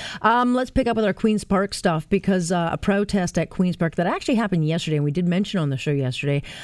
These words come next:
um, is getting an awful lot of attention today over that fake guillotine that was covered in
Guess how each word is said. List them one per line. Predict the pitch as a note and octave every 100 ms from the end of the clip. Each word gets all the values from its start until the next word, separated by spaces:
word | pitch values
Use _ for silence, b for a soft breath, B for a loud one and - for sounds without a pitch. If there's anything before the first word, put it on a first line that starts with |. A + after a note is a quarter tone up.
| B B
um, | G3+ G#3 G#3+
is | G3
getting | G#3 G3
an | F#3
awful | F#3 G#3
lot | G3 E3+
of |
attention | D#3+ E3+ D#3+ D#3
today | C#3+ D#3 E3+ E3+ D3+
over | C#3+ C#3+
that | C#3 -
fake | E3+ D#3+ D#3+
guillotine | E3+ E3 - - E3+ E3 D3
that | -
was |
covered | - F3 E3 D3+
in | B2+